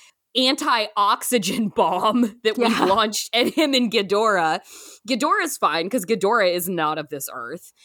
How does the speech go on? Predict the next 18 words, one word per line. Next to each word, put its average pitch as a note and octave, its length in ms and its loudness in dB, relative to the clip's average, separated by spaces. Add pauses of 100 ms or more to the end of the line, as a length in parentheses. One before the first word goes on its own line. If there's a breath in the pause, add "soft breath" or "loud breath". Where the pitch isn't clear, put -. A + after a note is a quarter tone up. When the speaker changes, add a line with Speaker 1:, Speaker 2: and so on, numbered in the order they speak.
(240 soft breath)
Speaker 1:
But G#3 320 2
Godzilla A#3 560 2
takes A3+ 300 0
a G3 60 -4
serious F3 480 0
hit E3 220 2
and F#3+ 100 -6
he G#3 60 -2
has G3+ 160 -2
to G3+ 60 -8
go F#3 120 2
down F3 160 0
to F#3+ 60 -2
his F3 160 -8
nuclear E3+ 400 -4
cave D#3+ 280 -6
to D#3+ 100 -10
recharge D#3 720 -2